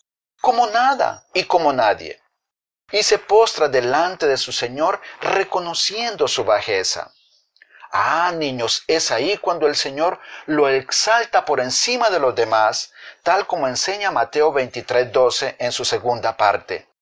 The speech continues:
"El que se humilla será enaltecido". Gratuitamente lo adopta como hijo de Dios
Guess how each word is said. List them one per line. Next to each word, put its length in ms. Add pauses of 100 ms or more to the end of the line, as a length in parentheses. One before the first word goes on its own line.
(380)
"El 240
que 160
se 180
humilla 760 (140)
será 440
enaltecido". 840 (960)
Gratuitamente 1080 (160)
lo 180
adopta 520
como 380
hijo 440
de 160
Dios 560